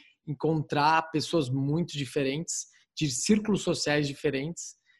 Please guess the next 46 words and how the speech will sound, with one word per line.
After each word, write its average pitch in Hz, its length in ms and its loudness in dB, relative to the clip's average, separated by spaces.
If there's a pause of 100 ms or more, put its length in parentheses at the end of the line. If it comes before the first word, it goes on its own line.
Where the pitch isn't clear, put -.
(160)
e 143 100 4
aí 147 400 4
a 160 80 4
gente 151 280 0
vai 147 120 2
se 147 140 -2
deparando 160 760 2
com 165 220 0
outras 170 400 2
realidades 156 580 2
que - 120 0
não 175 160 6
a 202 60 8
nossa. 170 440 6
Então, 143 360 2 (160)
é, 143 280 2
esse 147 320 0
padrão 147 520 2
que 165 100 0
a 139 40 4
gente 131 300 -2
tem, 135 300 0 (420)
que - 100 2
vem 202 180 8
muito 170 420 6
também 139 460 2 (280)
dos 123 140 -2
nossos 127 340 -2
pais, 156 460 6
de 139 80 4
outra 143 200 4
geração, 135 720 0
que - 140 -4
é 127 80 0
isso, 135 460 2
trabalhar, 131 540 0
fazer 127 160 -2
uma 127 100 -2
faculdade, 135 540 -2
trabalhar, 131 440 0
seguir 139 260 -6
um 139 80 -4
emprego 131 300 -2
a 127 60 0
vida 127 180 -6
inteira. 131 400 -6